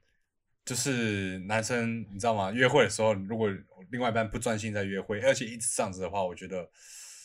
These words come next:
一方面你除了约会以外的时间都是在工作了，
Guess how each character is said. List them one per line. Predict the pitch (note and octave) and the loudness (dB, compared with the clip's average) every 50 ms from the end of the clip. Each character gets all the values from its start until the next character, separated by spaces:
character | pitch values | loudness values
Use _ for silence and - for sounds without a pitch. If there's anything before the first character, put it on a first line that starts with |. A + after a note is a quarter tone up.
| - - - - _ _ _ _ _ _ _ - A2 G#2 - | -20 -20 -20 -20 _ _ _ _ _ _ _ -16 -16 -12 -4
一 | - D#3 | 2 6
方 | D#3 F3+ F#3 | 8 8 8
面 | F#3 D#3 B2+ | 8 8 6
你 | A#2 A2 G2+ G2+ G2+ - | 6 2 0 -2 -2 0
除 | - C#3+ | 4 4
了 | C#3 | 6
约 | C#3 D3 D3 | 8 8 8
会 | C#3+ E3 D#3 A#2+ G#2 | 8 10 8 8 8
以 | F#2+ | 6
外 | F#2+ A#2 A2+ G2+ | 4 4 4 4
的 | F#2+ | 4
时 | - - F#2+ | 0 -4 -4
间 | F#2+ G#2 G#2 | -4 -4 0
都 | G2+ A2+ G#2 | 0 0 0
是 | G2 - | 0 -2
在 | - G2+ | -2 -2
工 | G2 G2+ F#2+ F2 F2 | -2 -4 -6 -8 -8
作 | - G2 F2+ E2 | -10 -10 -10 -10
了， | - - _ | -12 -20 _